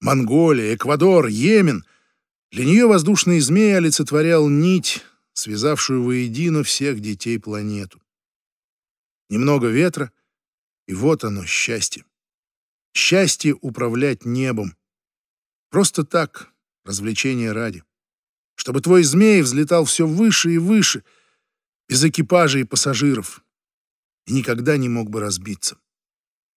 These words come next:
После тысяча девятьсот восьмидесятого года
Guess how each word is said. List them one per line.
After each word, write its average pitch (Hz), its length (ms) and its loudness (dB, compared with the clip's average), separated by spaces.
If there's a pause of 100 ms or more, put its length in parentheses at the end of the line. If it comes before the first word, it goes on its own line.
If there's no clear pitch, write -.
(420)
После 117 240 -8
тысяча 160 320 -2
девятьсот 131 400 -4
восьмидесятого 120 720 -4
года 123 340 -2